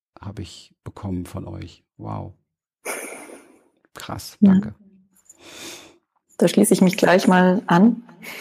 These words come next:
Speaker 1: Danke, danke.
Speaker 2: Vielen Dank euch allen.
Speaker 1: Mhm.
Speaker 2: Ich bin total glücklich,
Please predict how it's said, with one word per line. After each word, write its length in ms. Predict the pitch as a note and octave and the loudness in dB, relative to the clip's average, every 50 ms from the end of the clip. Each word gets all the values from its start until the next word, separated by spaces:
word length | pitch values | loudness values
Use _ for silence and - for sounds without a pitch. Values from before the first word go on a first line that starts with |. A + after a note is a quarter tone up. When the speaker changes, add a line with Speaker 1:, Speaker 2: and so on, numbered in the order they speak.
| - - - | -16 -16 -18
Speaker 1:
Danke, 260 | G2+ F#2+ F#2 F2+ G2 | -18 -18 -18 -18 -18
danke. 320 | - F2+ F2 F2 - - F#2 F2 _ _ _ _ _ - | -16 -16 -18 -18 -18 -20 -20 -20 _ _ _ _ _ -10
Speaker 2:
Vielen 240 | - - - G#3+ G#3+ G3+ | -4 0 2 2 2 2
Dank 280 | - E3+ G3 A#3 A#3 | 2 4 2 2 2
euch 160 | - F#3 - | 2 0 2
allen. 360 | - F3 G3 A3 A#3 A#3+ A#3 - - - - - - _ _ - | 2 2 4 4 4 2 0 -4 -16 -20 -20 -20 -20 _ _ 0
Speaker 1:
Mhm. 920 | - A3+ G#3 - - - - - - - - G2+ F#2+ F#2 F2 - - - _ _ _ | 4 4 4 2 0 -6 -14 -20 -20 -20 -20 -20 -20 -20 -20 -20 -20 -20 _ _ _
Speaker 2:
Ich 80 | _ | _
bin 100 | - F#3+ F#3 | -4 -2 0
total 300 | G3+ F#3 G3 F3 F3 F3 | 0 4 4 4 4 4
glücklich, 480 | - G#3 - - G#3 G3+ - - - | 2 0 2 2 0 0 0 -4 -18